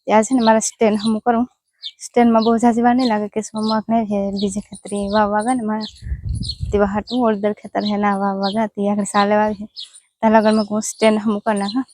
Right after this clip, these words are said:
ઠીક હે, રોહોડામાં રાંધવાનું ને વધારે હોય ને તે સ્ટેન્ડ શીકણું થઈ જાય, તે થોડાક દિન, થોડાક દિવસ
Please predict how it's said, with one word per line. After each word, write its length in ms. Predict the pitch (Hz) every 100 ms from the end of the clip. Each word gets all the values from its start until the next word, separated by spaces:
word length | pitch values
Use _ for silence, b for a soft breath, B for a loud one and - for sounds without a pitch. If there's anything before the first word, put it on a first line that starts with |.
| - b b b - -
ઠીક 140 | 240
હે, 280 | 226 214 208
રોહોડામાં 440 | 233 240 233 233
રાંધવાનું 440 | 233 240 226 233 240
ને 60 |
વધારે 240 | 247 247 254
હોય 80 | 277
ને 60 |
તે 80 | 427
સ્ટેન્ડ 360 | - 240 240 240
શીકણું 360 | 247 - 214
થઈ 160 | - 214
જાય, 140 | 202
તે 120 | 202
થોડાક 260 | 202 - 202
દિન, 180 | 208 208
થોડાક 240 | 208 196
દિવસ 200 | 208 214